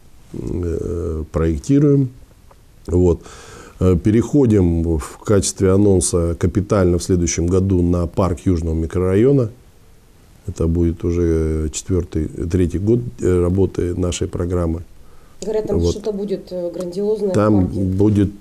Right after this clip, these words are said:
Speaker 1: что-то очень грандиозное. Я уже проект видел, и там действительно, э, жителей наших, э, сюрпризы ожидают. То есть мы,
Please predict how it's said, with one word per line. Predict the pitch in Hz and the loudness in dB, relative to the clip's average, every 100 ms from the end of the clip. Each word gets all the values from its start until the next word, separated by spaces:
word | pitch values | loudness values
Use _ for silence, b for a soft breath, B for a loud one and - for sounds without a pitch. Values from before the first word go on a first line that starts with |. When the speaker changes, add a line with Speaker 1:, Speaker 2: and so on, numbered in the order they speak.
| - | -8
Speaker 1:
что-то | - - 107 98 101 | -6 -2 0 2 2
очень | 101 95 87 87 | 4 2 0 0
грандиозное. | 95 95 95 110 139 117 110 101 | 2 4 4 4 4 4 4 4
Я | 98 | 4
уже | 98 95 | 4 2
проект | 87 104 104 98 - 104 | 2 2 2 2 0 2
видел, | 123 113 98 95 | 4 4 4 4
и | 95 92 90 90 87 87 | 4 4 2 2 2 2
там | 95 87 | 0 0
действительно, | 85 98 90 - 82 | -2 -2 -2 -4 -6
э, | 95 52 50 50 - - - 55 - | -6 -8 -8 -10 -12 -14 -12 -10 -8
жителей | 87 95 95 92 85 85 | -2 -2 -2 -2 -2 0
наших, | 90 85 - - - | -4 -4 -8 -12 -14
э, | 53 98 87 - | -12 -10 -12 -14
сюрпризы | - 101 95 101 98 85 | -8 -6 -4 0 2 2
ожидают. | 85 82 85 87 82 80 - _ - b b b b b - _ | 0 0 -2 -2 -4 -6 -14 _ -20 b b b b b -20 _
То | - | -4
есть | 85 82 - | -4 -4 -4
мы, | 85 85 | -2 -2